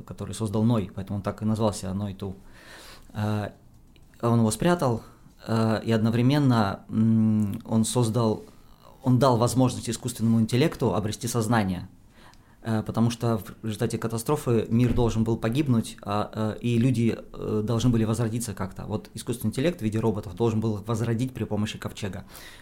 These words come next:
Вот это такой персонаж, который был, с одной стороны, м, э, ну, апологетом,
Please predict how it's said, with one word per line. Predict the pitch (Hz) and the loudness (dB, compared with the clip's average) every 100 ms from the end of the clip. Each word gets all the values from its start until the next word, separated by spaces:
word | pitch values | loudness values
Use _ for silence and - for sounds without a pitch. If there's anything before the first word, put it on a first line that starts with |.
| - | -12
Вот | 120 113 | -8 -6
это | 113 | -6
такой | 107 117 110 | -6 -4 -4
персонаж, | 107 - 131 147 | -4 -4 -2 -2
который | 113 113 107 | -4 -4 -4
был, | 101 107 | -2 -4
с | |
одной | 101 113 | 0 -2
стороны, | - 110 107 104 - - - - - - | 0 -2 -2 -2 -4 -18 -20 -20 -18 -2
м, | 113 110 107 104 101 | 2 4 2 0 -4
э, | - 90 - | -10 -10 -4
ну, | - - | -2 -2
апологетом, | 113 110 117 113 101 - | 0 2 2 0 -2 -8